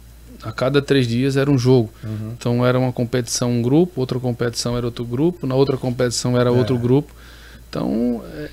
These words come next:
Speaker 1: é, é trabalhoso, é dificultoso, mas, é, eu preciso, é, priorizar o acesso. Então, após o acesso,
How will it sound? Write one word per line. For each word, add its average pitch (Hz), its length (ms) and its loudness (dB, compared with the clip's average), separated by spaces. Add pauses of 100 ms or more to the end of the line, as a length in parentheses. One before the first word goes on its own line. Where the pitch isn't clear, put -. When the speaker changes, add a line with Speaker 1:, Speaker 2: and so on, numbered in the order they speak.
Speaker 1:
é, 135 220 -4
é - 20 -2
trabalhoso, 135 680 4
é 120 60 0
dificultoso, 139 800 4 (540)
mas, 123 680 4 (460)
é, 113 720 0 (460)
eu 120 120 2
preciso, 127 640 2 (500)
é, 113 140 -6 (1000)
priorizar 143 680 4
o 151 120 -6
acesso. - 520 -12 (920)
Então, 120 460 -4 (260)
após 123 240 0
o 123 40 0
acesso, 131 600 0